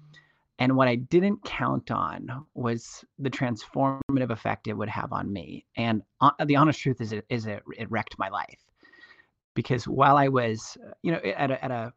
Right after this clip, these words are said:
at a large church, you, uh, you prep for summer camp in November, December, and then you preach it in June. So I had to sit in these passages for seven months. And as I sat in those passages, what I,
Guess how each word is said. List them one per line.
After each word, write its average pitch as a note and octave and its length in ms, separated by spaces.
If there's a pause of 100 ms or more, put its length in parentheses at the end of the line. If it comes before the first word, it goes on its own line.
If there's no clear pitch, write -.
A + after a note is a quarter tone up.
(120)
at B2+ 120
a B2 60
large D3 260
church, D#3 400 (120)
you, C3 520 (180)
uh, G2+ 340 (180)
you C3 120
prep - 360
for D3 100
summer D3 240
camp - 400
in A2 260
November, A2+ 460
December, G#2 680 (800)
and A#2+ 160
then A2 120
you G#2+ 80
preach C3+ 320
it A#2 140
in G#2+ 180
June. G#2 280
So - 140
I A2 60
had C3 260
to A#2 80
sit - 460
in A2 320 (360)
these A2+ 340
passages G2+ 800
for G#2+ 380
seven A2+ 640
months. - 560 (800)
And B2+ 240
as D3 160
I C#3+ 60
sat D#3 260
in - 60
those C3 160
passages, C3 680
what A2+ 140
I, G#2+ 440